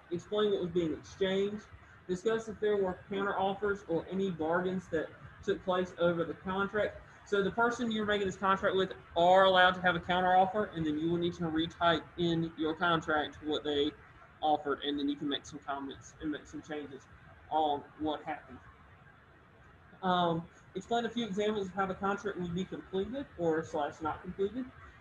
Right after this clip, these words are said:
Uh, be sure to include vocabulary words. And we, you're not gonna get this done yet.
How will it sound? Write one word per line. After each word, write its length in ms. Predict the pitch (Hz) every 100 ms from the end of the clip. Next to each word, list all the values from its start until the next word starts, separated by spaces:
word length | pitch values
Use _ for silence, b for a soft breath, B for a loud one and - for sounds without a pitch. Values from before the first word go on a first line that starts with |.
| -
Uh, 180 | 170 170
be 120 | 180
sure 200 | 190 202
to 100 | 196
include 340 | 180 180 180 160
vocabulary 540 | 160 175 165 165 165
words. 160 | 165 160
And 160 | 180 175
we, 320 | 208 247 247 202
you're 140 | 214
not 160 | 220 247
gonna 140 | 240
get 160 | 214 175
this 180 | 196
done 380 | 165 185 170 151
yet. 200 | 160 190